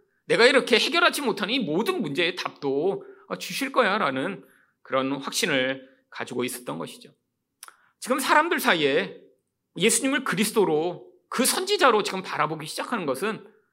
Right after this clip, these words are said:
아주 긍정적인 일입니다. 아, 예수님을 이렇게 구약이 말씀하던 분으로 이제 받아들이기 시작해야 이제 그분과 관계를 맺고 그분을 믿기 시작하고, 아, 그래서 그 믿음으로 말미암아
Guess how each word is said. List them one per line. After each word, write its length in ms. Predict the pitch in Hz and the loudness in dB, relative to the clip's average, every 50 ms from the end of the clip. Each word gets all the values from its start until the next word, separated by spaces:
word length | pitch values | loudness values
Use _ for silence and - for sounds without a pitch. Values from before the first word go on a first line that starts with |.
| _ _ | _ _
아주 360 | - - - - - 247 247 | -6 -4 -4 -2 -2 -2 -2
긍정적인 920 | - 165 165 156 190 170 147 135 127 117 120 123 123 123 131 139 139 - - _ _ _ _ _ _ | -4 -4 -2 -2 0 0 0 -2 -2 -4 -4 -6 -8 -8 -8 -10 -12 -14 -20 _ _ _ _ _ _
일입니다. 520 | - 120 123 131 143 151 143 123 113 110 - _ _ _ _ _ _ _ _ _ _ _ - - - - - - - | -12 -10 -10 -10 -10 -10 -12 -14 -18 -20 -20 _ _ _ _ _ _ _ _ _ _ _ -16 -16 -16 -18 -20 -6 -2
아, 100 | 277 285 | 0 4
예수님을 420 | 240 233 - - - 330 339 339 | 6 6 6 6 4 2 2 4
이렇게 340 | 285 226 233 233 262 247 254 | 6 6 6 6 6 2 2
구약이 340 | - - 151 214 233 240 339 | 2 4 4 6 6 6 6
말씀하던 540 | 285 240 190 - 233 220 214 202 208 196 - | 4 4 4 4 2 2 2 0 -2 -4 -6
분으로 680 | - 160 151 147 143 139 147 196 240 233 - - - - - | -6 -6 -4 -2 -2 0 0 0 0 -2 -4 -10 -18 -18 -16
이제 180 | 190 - - - | -14 -14 -12 -8
받아들이기 540 | - - 180 214 226 220 - - 196 220 202 | -8 -2 2 2 2 2 2 -2 -4 -4 -6
시작해야 800 | - - - - - - - 170 139 135 139 147 165 170 156 - _ _ _ _ _ _ _ _ _ _ _ - - - | -6 -6 -8 -10 -8 -6 -4 -4 -2 -2 -4 -4 -6 -8 -12 -16 _ _ _ _ _ _ _ _ _ _ _ -20 -12 -2
이제 160 | 185 294 262 | 0 0 0
그분과 420 | - - 190 220 240 247 269 240 240 | 0 0 0 2 2 4 2 2 0
관계를 440 | - 185 170 165 175 196 208 220 | -2 -4 0 2 4 4 4 4
맺고 720 | 214 170 - 180 - - 151 151 160 160 151 - - - _ _ _ _ _ _ _ - - - | 4 2 -2 -2 -4 -4 -4 -2 -2 -4 -4 -6 -12 -20 _ _ _ _ _ _ _ -18 -6 -2
그분을 380 | - 208 202 226 247 254 214 | 0 2 4 4 4 4 2
믿기 280 | 160 170 - - 240 233 | 0 -4 -2 0 0 2
시작하고, 880 | - - - 339 - - - - 139 139 139 139 147 151 143 - - _ _ _ _ _ _ _ _ - | 2 2 2 0 0 0 -2 -2 -2 -2 -2 -2 -2 -4 -6 -8 -14 _ _ _ _ _ _ _ _ -4
아, 80 | 214 | -2
그래서 640 | - - 277 311 277 - 254 262 294 262 156 127 - | 2 4 4 4 4 4 2 2 2 2 0 -2 -2
그 100 | - 247 | -2 -2
믿음으로 440 | 190 180 190 185 285 285 285 302 277 | -2 -2 -2 0 2 4 4 4 4
말미암아 840 | 233 165 139 143 160 165 165 165 165 185 220 190 - - - - | 4 2 2 2 2 2 2 4 2 2 2 0 -2 -6 -12 -20